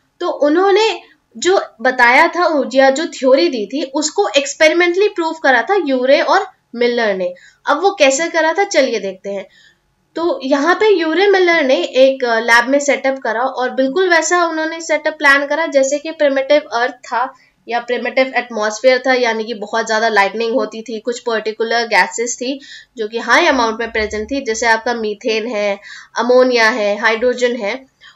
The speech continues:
और साथ ही कुछ वाटर वेपर्स हैं। तो उस सब को इन्होंने इस एक्सपेरिमेंट में कंबाइन करा, जो आपको ये डायग्राम दिख रहा है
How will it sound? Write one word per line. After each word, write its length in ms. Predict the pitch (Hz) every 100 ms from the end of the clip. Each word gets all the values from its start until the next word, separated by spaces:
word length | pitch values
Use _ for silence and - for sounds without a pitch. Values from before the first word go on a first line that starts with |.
| _
और 320 | 208 208 214
साथ 320 | 208 - 240 240
ही 200 | 302 359
कुछ 240 | 359 294
वाटर 320 | 240 233 226
वेपर्स 400 | 214 196 190 180
हैं। 160 | 185 185 _ _
तो 60 | 339
उस 340 | 262 370 370
सब 180 | 403 381
को 120 | 381
इन्होंने 360 | 392 349 349 370
इस 200 | 349 349
एक्सपेरिमेंट 540 | 277 269 - 277 294
में 100 | 320
कंबाइन 400 | 320 269 - 220
करा, 180 | 247 277
जो 160 | 269 262
आपको 320 | 233 233 262
ये 200 | 262 254
डायग्राम 440 | 226 214 202 226
दिख 200 | 202 190 -
रहा 120 | 214
है 160 | 254